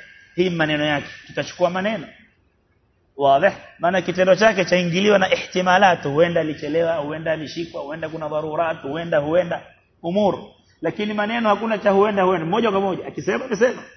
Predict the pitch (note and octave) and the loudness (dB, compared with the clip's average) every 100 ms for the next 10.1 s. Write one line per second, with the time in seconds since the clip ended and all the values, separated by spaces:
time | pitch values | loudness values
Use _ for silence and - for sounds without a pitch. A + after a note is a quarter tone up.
0 | - _ _ _ _ _ - _ - D3 | -20 _ _ _ _ _ -20 _ -4 2
1 | F#3 F#3+ E3 C#3+ D3+ C#3+ F#3 A3 G3+ D3+ | 4 4 0 0 -2 2 4 4 2 0
2 | D3 C3 D#3 D#3+ C#3 C3+ C#3 B2+ B2 C#3+ | 0 0 0 0 -2 -6 -4 -4 -6 -8
3 | B2+ B2 C3+ A#2+ A2+ G#2+ - _ _ _ | -8 -6 -6 -2 -2 -4 -10 _ _ _
4 | C3+ B2+ B2 B2+ A#2 - A#2+ - C3 D3+ | -6 -4 -4 -4 -8 -12 -16 -8 -4 -4
5 | C#3+ C3 C3 C3 D3+ F#3+ G3 - - - | -4 -4 -4 -4 0 0 0 -10 -20 -20
6 | _ - D3 - F#3 F3 D#3 B2 E3+ D#3+ | _ -10 -10 -4 -4 -2 -4 -6 -8 -6
7 | D#3+ G3 G3 G3+ D3 B2 A2+ - - - | -4 -4 -4 -6 -6 -6 -8 -10 -20 -20
8 | _ _ _ - A#2 F3 E3+ E3 - D#3 | _ _ _ -16 -4 -2 0 0 0 -2
9 | D3+ D3+ D3+ C#3 C3+ C3+ C3+ A#2 F2+ C#3 | -2 -2 -2 -4 -4 -4 -2 -4 0 0
10 | C#3 | 0